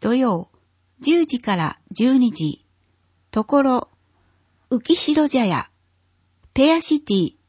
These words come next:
三原西館一階、三原歴史館前。定員、二十人。申し込み先着順。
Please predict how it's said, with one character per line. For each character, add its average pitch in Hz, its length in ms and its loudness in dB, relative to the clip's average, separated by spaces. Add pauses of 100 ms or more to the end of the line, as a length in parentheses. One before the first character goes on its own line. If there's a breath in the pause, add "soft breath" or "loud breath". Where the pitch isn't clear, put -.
三 254 160 2
原 330 260 2
西 302 320 0
館 269 340 -2
一 - 140 -8 (120)
階、 208 360 -4 (340)
三 240 140 4
原 320 240 2
歴 302 260 -4
史 - 160 -6
館 240 200 -2
前。 202 500 -4 (920)
定 311 200 2
員、 277 440 4 (760)
二 254 220 0
十 302 260 2
人。 185 380 -2 (540)
申 311 200 2
し - 160 -8
込 285 140 2
み 277 140 4
先 262 280 0
着 233 300 -6
順。 196 380 -4